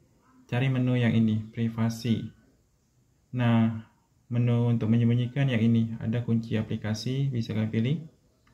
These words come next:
Jadi, kalau kalian belum mengaktifkan sandi privasinya, silakan tetapkan dulu, tetapkan kata sandi. Di sini kalian bisa pakai, gunakan tipe kata sandi berbeda.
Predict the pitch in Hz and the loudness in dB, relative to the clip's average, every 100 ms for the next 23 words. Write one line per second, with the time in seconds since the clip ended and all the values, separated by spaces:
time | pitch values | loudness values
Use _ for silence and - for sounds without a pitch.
0 | _ _ _ _ _ _ _ - 120 135 | _ _ _ _ _ _ _ -8 -2 -2
1 | 139 120 113 117 117 117 117 113 113 117 | 0 0 2 2 2 4 4 4 4 4
2 | 117 117 113 113 113 113 113 113 117 113 | 2 0 -6 -4 -2 0 2 2 0 0
3 | 113 113 113 135 123 113 110 113 113 113 | -2 -2 -2 -4 -2 -2 -2 -4 -4 -8
4 | - 110 110 117 156 165 - 110 107 107 | -4 -2 0 0 -2 -4 -12 -12 -10 -6
5 | 117 117 113 110 110 110 123 160 - - | -4 -4 -4 -4 -2 0 0 -2 -6 -16
6 | - - _ _ _ _ - 117 131 139 | -20 -20 _ _ _ _ -6 -4 -2 -2
7 | 139 127 123 117 110 113 110 123 131 127 | -2 -2 -2 -2 -4 -4 -6 -6 -6 -4
8 | 120 110 110 117 113 113 110 110 107 110 | -2 0 0 -4 -4 -6 -6 -8 -8 -6
9 | 110 110 110 107 107 104 131 156 | -2 -2 -2 -4 -4 -2 -2 -4